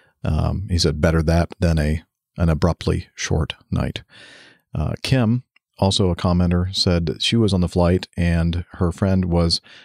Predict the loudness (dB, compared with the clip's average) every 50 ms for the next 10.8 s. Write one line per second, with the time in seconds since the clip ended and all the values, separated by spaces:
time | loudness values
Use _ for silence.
0 | _ _ 0 0 0 0 0 -2 -2 -2 0 0 -2 0 0 0 0 2 0 0
1 | 0 0 0 0 0 0 0 -2 -2 0 0 0 0 0 0 0 0 0 -2 -2
2 | -2 0 -2 -2 -2 -2 -2 0 2 2 0 0 -2 -4 -12 -20 -20 -20 -20 -20
3 | _ _ _ _ -4 0 2 4 4 4 4 2 2 2 2 0 0 0 0 -2
4 | -2 -2 0 0 2 2 2 2 2 2 2 2 0 2 0 0 0 0 0 -2
5 | -2 -2 -2 0 2 2 2 2 2 2 0 0 0 0 -2 -2 -4 -6 -6 -4
6 | -2 -2 0 0 0 -2 -2 -2 -2 -4 -4 -4 -2 0 0 0 -2 -4 -4 -2
7 | 0 0 0 0 0 -2 0 0 -2 0 0 0 0 0 0 -2 -4 -6 -8 -14
8 | -20 -20 -20 -14 -4 -2 -2 0 2 2 2 2 2 0 0 0 2 2 2 0
9 | -2 -2 -2 -2 0 2 2 2 2 2 0 2 2 0 0 0 -2 -2 -2 -2
10 | -2 -2 0 0 0 0 2 0 0 0 0 0 -2 -2 -4